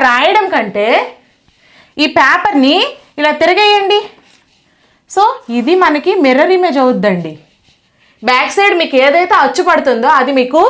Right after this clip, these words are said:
మిర్రర్ ఇమేజ్ అవుతుంది. అలాగే వాటర్ ఇమేజెస్. So, మనకి ఇచ్చింది ఇది. So, వాటర్ ఇమేజెస్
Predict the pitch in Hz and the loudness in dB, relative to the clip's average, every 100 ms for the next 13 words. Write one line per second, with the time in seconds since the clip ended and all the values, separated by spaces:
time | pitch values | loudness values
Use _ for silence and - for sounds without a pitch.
0 | - - - 294 277 440 392 311 254 233 | -2 -8 0 2 4 2 2 2 2 2
1 | 220 202 190 180 - - 339 440 359 277 | 0 -2 0 -2 -4 -4 -2 0 2 2
2 | 330 403 440 330 247 196 196 - - _ | 2 2 2 2 2 0 -4 -6 -18 _
3 | - 381 330 320 320 415 370 320 269 - | -4 -2 -2 -4 -4 -2 0 0 0 -4
4 | - - _ _ _ _ _ _ - - | -14 -20 _ _ _ _ _ _ -6 0
5 | 302 311 359 453 427 403 440 | 2 2 2 0 2 0 -2